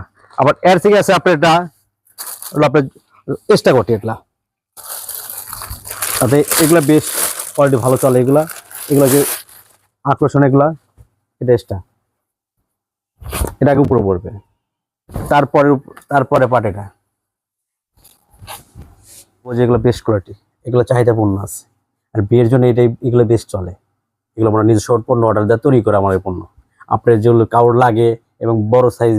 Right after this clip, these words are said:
বিগ সাইজ, তাও আমরা দিতে পারবো। এই পণ্য আমরা আমাদের অর্ডার দিতে হবে, কিন্তু টাইম দিতে হবে,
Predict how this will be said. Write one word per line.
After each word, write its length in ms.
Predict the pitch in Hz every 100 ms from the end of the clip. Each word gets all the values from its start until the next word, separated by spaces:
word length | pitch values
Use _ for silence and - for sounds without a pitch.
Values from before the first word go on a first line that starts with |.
| 101
বিগ 140 | 117
সাইজ, 320 | - 120 117 107 _ _ -
তাও 100 | 139
আমরা 140 | 131
দিতে 180 | 110 104
পারবো। 260 | 95 90 92 - _ _ _ _ _ -
এই 80 | 120
পণ্য 160 | 123 113
আমরা 200 | 107 104
আমাদের 220 | 101 98 101
অর্ডার 280 | - 110 101
দিতে 140 | 98 -
হবে, 140 | 104 113
কিন্তু 160 | 110
টাইম 200 | 110 104 98
দিতে 160 | 101
হবে, 200 | 110 117